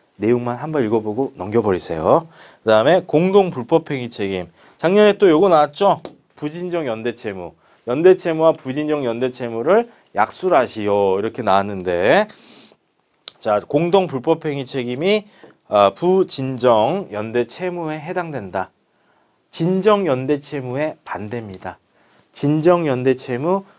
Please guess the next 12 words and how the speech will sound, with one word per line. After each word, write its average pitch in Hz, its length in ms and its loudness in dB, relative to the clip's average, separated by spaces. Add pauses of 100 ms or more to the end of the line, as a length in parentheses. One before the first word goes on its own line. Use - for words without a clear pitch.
(200)
부진정 170 1040 0 (140)
연대채무. 90 680 -8 (600)
연대채무란 156 800 2
거는 139 260 -4
뭡니까? 95 580 -8 (640)
여러 175 280 2
사람이 147 640 -4 (360)
한꺼번에 196 640 -2
한 170 240 -2
몸처럼 180 720 2
채무를 202 540 -4
이행해라. 113 600 0